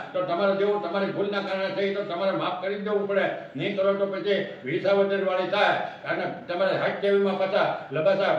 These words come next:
તમારા માછલા ઘેરે આવશે. એટલે અમે તમને વિનંતી કરીને તમારે કોને હવે ખેડૂતો તબાહ થઈ ગયા, ખેડૂતો આપઘાત કરવા માંડ્યા, મરવા માંડ્યા અને જે ખેડૂતો જીવે છે એ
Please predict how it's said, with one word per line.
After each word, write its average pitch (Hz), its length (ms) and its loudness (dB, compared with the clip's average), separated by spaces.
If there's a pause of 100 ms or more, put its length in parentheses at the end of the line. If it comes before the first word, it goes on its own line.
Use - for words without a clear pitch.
(180)
તમારા 185 280 -2
માછલા 185 380 0
ઘેરે 202 220 0
આવશે. 190 340 2
એટલે - 460 -4
અમે 190 220 -2
તમને 196 260 -2
વિનંતી 202 380 -2
કરીને 196 320 -4
તમારે 214 400 0
કોને 240 320 0
હવે - 180 4
ખેડૂતો 226 420 -2
તબાહ - 520 2
થઈ 208 80 2
ગયા, 202 320 2 (160)
ખેડૂતો 214 340 0
આપઘાત 190 640 2
કરવા 220 200 2
માંડ્યા, 220 300 2
મરવા 233 420 2
માંડ્યા 202 260 2
અને - 500 0
જે - 180 0
ખેડૂતો 202 600 -2
જીવે 202 240 2
છે - 520 0
એ 202 140 0